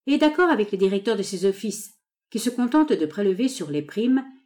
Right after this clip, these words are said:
quinze, vingt ou vingt-cinq pour cent, selon l'importance de cette prime et celle du larcin, plus une petite commission de la part du volé. Aussi, ces établissements, en dépit, ou plutôt en raison même de l'immoralité de leurs agissements,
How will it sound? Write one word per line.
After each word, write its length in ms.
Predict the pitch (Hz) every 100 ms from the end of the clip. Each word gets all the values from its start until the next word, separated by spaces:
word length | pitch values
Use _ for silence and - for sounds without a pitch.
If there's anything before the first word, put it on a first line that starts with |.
| _
quinze, 400 | 185 190 240 180
vingt 280 | 160 202 220
ou 100 | 143
vingt-cinq 420 | 170 220 247 214
pour 160 | - -
cent, 260 | - 170 - _ _
selon 320 | - 220 226 254
l'importance 500 | 254 233 226 254 240
de 80 |
cette 240 | 160 147 147
prime 400 | 180 220 240 -
et 80 | 160
celle 260 | 147 196 170
du 80 | 160
larcin, 440 | 151 143 - - _ _ _ _ _
plus 380 | - 190 - - _ -
une 240 | 143 131
petite 340 | 123 139 - -
commission 440 | 135 127 - 214
de 80 | 160
la 120 | 107
part 160 | 180 175
du 60 | 123
volé. 360 | 151 135 - _ _ _ _ _ _ _ _ _ _ _
Aussi, 360 | 294 285 320 339
ces 240 | - 185
établissements, 560 | 160 156 143 147 302 320
en 140 | 196
dépit, 460 | 135 139 - 294 185
ou 80 | 139
plutôt 360 | - 139 180 127
en 120 | 110
raison 360 | 180 190 160
même 340 | 170 294 226 131
de 100 | 131
l'immoralité 720 | 139 175 175 170 165 160 262
de 80 | 156
leurs 260 | 127 120 120
agissements, 520 | 113 - - 294